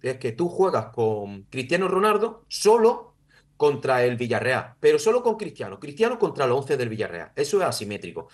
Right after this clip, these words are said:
Son once jugadores contra uno solo. Con más poderes o con menos poderes, pero es uno contra, es un desequilibrio. El, en el, en el caso que nos ocupa de Predator, en el que el Predator se enfrenta a cuatro, cinco o seis personajes random.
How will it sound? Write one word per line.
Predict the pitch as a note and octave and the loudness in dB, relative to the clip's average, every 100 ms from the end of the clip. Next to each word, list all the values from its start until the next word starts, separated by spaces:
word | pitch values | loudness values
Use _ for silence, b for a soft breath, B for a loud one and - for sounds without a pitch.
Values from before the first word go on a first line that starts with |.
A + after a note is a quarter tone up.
| B | B
Son | - - D3 - - | -4 0 2 0 -2
once | F3+ G3 G3+ | 0 2 0
jugadores | F#3+ F#3+ F#3+ A3+ B3 A3+ | 2 2 4 2 0 -4
contra | D3 A#2 B2 | -4 -2 -2
uno | C3 A#2+ | -2 -6
solo. | A2 G2 E2+ b b b b _ | -8 -10 -12 b b b b _
Con | C3 C#3 | -2 2
más | G#3+ | 0
poderes | A3 G#3 A3 A#3 A3 _ | 2 2 2 0 -6 _
o | C#3 | -4
con | A#2+ A2+ | -2 -2
menos | A#2+ A#2+ | -4 -6
poderes, | A#2+ F#2+ F2 F2 | -6 -10 -10 -8
pero | G#2 G2 G2 | -6 -4 -6
es | - C3 - - | -2 -2 -2 0
uno | G#3+ B3+ B3 | 0 0 -2
contra, | B2+ A#2 A2+ | -4 -4 -4
es | D3+ F#3 | -2 -2
un | D#3 C#3+ | -4 -4
desequilibrio. | C3+ B2+ C3+ A2+ A2+ C3 A#2 F2+ E2 B B B B | -2 -2 -4 -8 -8 -8 -8 -10 -12 B B B B
El, | A#2 B2 B2+ B2 | 0 0 0 -4
en | A#2+ | -4
el, | A#2+ A#2+ A#2 A#2 | -2 0 -2 -4
en | A#2 | -4
el | A2+ A2 | -4 -2
caso | E3 F#3 | -2 -2
que | E3+ | -2
nos | D#3+ | -4
ocupa | G3+ G#3+ G3+ | -4 -4 -4
de | C#3 A2+ | -2 -4
Predator, | A2+ C3 F3+ G#3+ G#3+ | -4 -4 -2 -4 -6
en | - | -8
el | B2+ A#2 | -10 -8
que | A2 - | -8 0
el | D#3+ F3 | 0 0
Predator | F3+ F3 G3 F#3+ G3+ G#3+ - | -4 -2 -2 0 -2 -4 -14
se | - C3+ | -12 -10
enfrenta | A#2+ D#3+ F3 F3 F#3+ G3 | -6 -4 -4 -2 -4 -4
a | - G#2+ G#2+ G#2 | -6 -4 -6 -8
cuatro, | - D3+ E3 E3+ F3 | -2 0 0 -4 -10
cinco | E3+ - E3+ F3 E3+ E3 | -10 -10 -10 -2 0 0
o | - | -2
seis | - C3+ | -4 -4
personajes | C3+ C#3 D#3 E3 F3 F#3 - | -2 -4 -2 -2 -2 -4 -4
random. | C3 D#3+ E3 G3+ | -2 -2 -2 -8